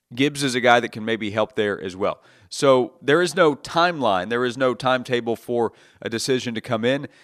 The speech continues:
Miami, I don't think, knew exactly when it was gonna get a ruling. It is interesting that Miami had been asked about Tate Martell this week, and then on Tuesday afternoon, the ruling comes down. Tennessee doesn't need Aubrey Solomon to be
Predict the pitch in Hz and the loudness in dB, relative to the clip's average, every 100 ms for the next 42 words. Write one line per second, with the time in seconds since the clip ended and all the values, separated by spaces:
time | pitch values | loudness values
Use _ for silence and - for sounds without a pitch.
0 | _ - 120 135 143 135 120 - _ _ | _ -2 0 2 2 0 -2 -6 _ _
1 | _ 131 131 - 220 160 143 127 104 110 | _ 0 0 -2 -4 -2 -2 -2 -2 0
2 | 147 170 131 117 90 101 107 98 101 95 | 0 0 -6 -6 -8 -8 -8 -4 -4 -2
3 | 107 110 107 - _ - 135 151 143 131 | -2 -2 -4 -10 _ -4 0 0 0 -4
4 | 127 - 127 117 - _ _ _ _ _ | -8 -6 -4 -4 -6 _ _ _ _ _
5 | _ 127 135 131 127 120 117 113 120 - | _ 0 2 4 2 0 2 4 4 2
6 | 117 117 120 - _ 135 127 123 110 139 | 2 4 4 4 _ -4 -2 -2 -2 0
7 | 120 101 - 135 123 - - 120 117 107 | 0 0 -4 -4 -4 -6 -8 -6 -4 -4
8 | 92 - _ _ _ - 113 110 131 123 | -8 -16 _ _ _ -2 -2 0 -2 0
9 | 120 113 110 110 113 107 101 113 107 98 | 4 4 2 -2 -2 -4 -2 0 -2 -4
10 | 101 87 98 67 - - 143 139 151 147 | -6 -4 -6 -6 -12 -8 -6 -6 -4 -4
11 | 127 - _ - 156 147 - 135 151 143 | -6 -10 _ -2 -2 -2 -4 -2 0 2
12 | 131 127 131 139 135 135 131 127 - 127 | 2 0 0 2 2 2 -2 -6 -6 -6
13 | 123 123 120 104 | -2 -2 -2 -4